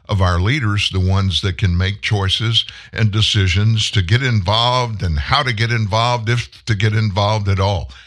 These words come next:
in all of these things. Our president, he's basically been absent. This whole thing started overnight Friday,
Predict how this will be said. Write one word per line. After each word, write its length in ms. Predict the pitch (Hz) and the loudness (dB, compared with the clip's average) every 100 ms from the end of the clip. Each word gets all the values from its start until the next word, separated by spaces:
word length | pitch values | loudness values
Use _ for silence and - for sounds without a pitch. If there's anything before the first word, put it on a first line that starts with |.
| - _ | -20 _
in 160 | 117 113 | 0 2
all 260 | 123 151 135 | 2 2 0
of 140 | 87 | 0
these 280 | 90 71 - | 0 0 -2
things. 400 | 78 65 - - - _ _ _ _ _ _ - | -4 -6 -8 -14 -20 _ _ _ _ _ _ -2
Our 200 | 117 160 | 0 0
president, 800 | 185 - 170 139 107 101 117 156 - _ _ _ _ _ _ _ - | -2 -4 0 0 0 0 -4 -6 -14 _ _ _ _ _ _ _ -6
he's 300 | 170 214 - | -4 -4 -4
basically 880 | 85 139 196 - 113 98 113 113 113 - _ _ _ - | -4 -4 -2 -2 -2 -4 -2 -2 -2 -10 _ _ _ 0
been 160 | 113 | 2
absent. 580 | 110 143 147 - - 64 - - _ _ _ _ _ _ _ _ _ _ _ _ - | 4 2 2 -2 -2 -8 -12 -20 _ _ _ _ _ _ _ _ _ _ _ _ -6
This 200 | 190 - | -2 0
whole 200 | 208 160 | 0 -2
thing 260 | 156 143 | 0 0
started 560 | 123 - 135 110 107 - - | 0 0 0 2 0 -2 -4
overnight 560 | 131 117 107 107 98 | 0 2 2 2 0
Friday, 640 | - 104 87 76 60 - | -2 0 0 0 -2 -6